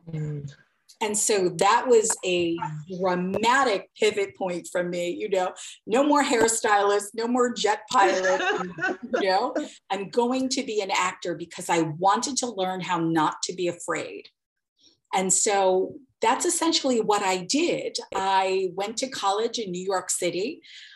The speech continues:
Speaker 2: uh, for theater and dramatic arts. And I started working as an actor right away, you know, doing everything I possibly could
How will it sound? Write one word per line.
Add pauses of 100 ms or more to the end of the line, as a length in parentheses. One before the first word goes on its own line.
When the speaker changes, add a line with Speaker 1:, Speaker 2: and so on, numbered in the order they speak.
(120)
Speaker 2:
uh, (180)
for
theater
and
dramatic
arts.
And
I
started
working (100)
as
an
actor (400)
right
away,
you
know,
doing (120)
everything
I (100)
possibly
could